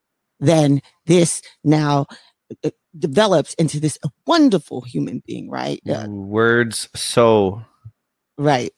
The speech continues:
Speaker 1: And so the Jesuits came up with, "Give me your child before seven, I'll show you the man," right? That's what our
Speaker 2: What does that
Speaker 1: Jesuit
Speaker 2: mean?
Speaker 1: brotherhood. Oh, basically, we can, we can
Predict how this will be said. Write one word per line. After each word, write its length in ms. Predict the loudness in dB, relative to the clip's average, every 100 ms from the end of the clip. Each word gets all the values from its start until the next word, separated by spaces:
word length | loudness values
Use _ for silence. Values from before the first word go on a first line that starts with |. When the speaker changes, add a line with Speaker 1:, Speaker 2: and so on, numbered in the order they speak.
| _
Speaker 1:
And 160 | -2
so 180 | 2 2
the 120 | 2
Jesuits 600 | 0 2 2 2 2 0 0
came 260 | 0 2
up 120 | 0 -2
with, 240 | -4 -4 -8 -16 _ _
"Give 180 | -2 2
me 200 | 2 2
your 200 | 0 -2
child 360 | -2 -2 -2
before 300 | -2 -6 -6 -8
seven, 400 | -4 -4 -2 -6
I'll 160 | -8
show 220 | -12 -8 -6
you 140 | -6
the 120 | -4
man," 480 | -4 -4 -6 -10 -20 _ _
right? 380 | -6 -2 -2 -4 _ _ _ _ _ _ _ _ _ -20 -14 -6
That's 180 | -4
what 120 | -2 -2
our 100 | 0
Speaker 2:
What 100 | 0
does 100 | 2
that 80 | 0
Speaker 1:
Jesuit 40 |
Speaker 2:
mean? 140 | -2 -8
Speaker 1:
brotherhood. 400 | -12 -10 -10 -14 _ _ -20 _
Oh, 180 | 2 2
basically, 640 | 4 2 2 -2 -2 -2
we 220 | 0 0 0
can, 300 | -2 -4 -6 _ _
we 220 | -6 -6
can 420 | -2 -2 -2 -4